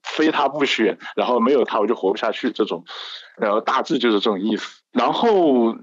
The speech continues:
大致的要求的话，我个人感觉对于我们这种应届生而言哈，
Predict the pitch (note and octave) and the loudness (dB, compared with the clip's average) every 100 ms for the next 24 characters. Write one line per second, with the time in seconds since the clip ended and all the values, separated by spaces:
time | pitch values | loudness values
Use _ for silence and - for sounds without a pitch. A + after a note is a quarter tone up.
0 | - - A#3 F#3+ C3 - G3 D#3 D#3 G3+ | -16 -4 0 0 -2 0 2 2 2 4
1 | C#4+ F#4 - G#2 G#2 G#2 - A2 F2+ F#2 | 4 2 0 -2 0 -2 0 0 2 4
2 | F#2+ F#2 - A3+ D#3 G2 G#2+ A#2+ F2+ - | 4 2 2 2 4 4 2 0 -4 -4
3 | F2+ F2 G#2 - D#3+ D#3 B2 G2+ C#3+ C3 | -2 -2 -2 0 2 4 2 0 0 -2
4 | G#2 E3+ C3+ A2+ G2+ - G2+ F#2 G2+ F#2+ | -2 -2 0 2 2 0 0 0 -2 -4
5 | F2 G2+ - | -6 -6 -6